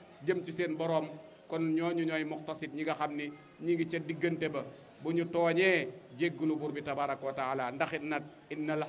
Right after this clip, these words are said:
hasanata yudhibna sayyi'at." Ah, li ñuy def ci yu baax mooy demal yu bon yi. Kon ku ci nekk rekk ci ñun na fexe fukk fukkam yi,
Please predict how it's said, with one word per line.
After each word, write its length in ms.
hasanata 880
yudhibna 720
sayyi'at." 560
Ah, 520
li 460
ñuy 220
def 280
ci 220
yu 120
baax 300
mooy 540
demal 400
yu 280
bon 220
yi. 260
Kon 320
ku 100
ci 140
nekk 240
rekk 200
ci 160
ñun 240
na 140
fexe 380
fukk 300
fukkam 380
yi, 260